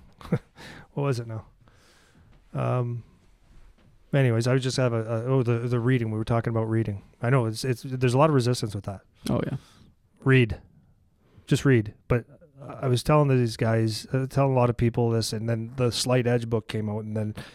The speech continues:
Speaker 1: I use that as a term now, but I was telling that to people. I said, like, "Just do, just do ten percent or a, a little bit more." And that, the Slight Edge is, like, just do a little bit every day, but do a little bit more to make yourself more interesting, and it spills all over your life.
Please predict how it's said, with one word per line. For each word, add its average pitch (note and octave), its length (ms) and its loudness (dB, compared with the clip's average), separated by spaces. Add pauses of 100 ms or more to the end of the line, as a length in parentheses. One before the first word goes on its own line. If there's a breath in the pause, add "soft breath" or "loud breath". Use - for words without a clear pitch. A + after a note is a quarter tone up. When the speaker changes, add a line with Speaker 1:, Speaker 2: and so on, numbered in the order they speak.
(180 loud breath)
Speaker 1:
I B2+ 80 0
use A#2+ 280 0
that A2 200 0
as G#2 120 -2
a G2+ 60 -4
term G#2 240 -4
now, G2+ 160 -2
but G#2 220 -4
I - 520 -20
was - 120 -6
telling D#3 220 4
that B2 160 2
to A2 80 -4
people. A#2+ 260 -2
I A2 40 0
said, A2+ 160 -4
like, A#2 180 -4
"Just C#3 180 -4
do, F3+ 160 -2 (640)
just - 200 -4
do A3 120 2
ten D#3+ 340 0
percent C3 640 -2 (140)
or A2 220 -4 (400 loud breath)
a, B2+ 300 -4 (120)
a B2+ 80 -4
little C#3 280 6
bit C#3 200 2
more." C3 400 0 (180)
And A#2+ 140 -2
that, A#2+ 120 0
the C#3 120 -4
Slight C3+ 300 2
Edge A#2+ 180 2
is, A2+ 100 -2
like, A#2 140 0
just - 240 -6
do D#3 100 0
a C3+ 140 0
little B2 320 0
bit G#2 160 -4
every A#2+ 180 0
day, C3+ 220 0 (380 loud breath)
but - 80 -10
do D#3 180 6
a - 20 4
little D3+ 220 4
bit D#3+ 160 4
more C3 220 2
to A#2 80 2
make A#2 180 0
yourself A#2+ 260 0
more A2+ 220 0
interesting, A2 420 -2
and G#2 120 -2
it A2 120 -4
spills A#2+ 460 0
all A2+ 140 2
over G#2+ 160 0
your G2+ 80 -2
life. G2+ 340 -4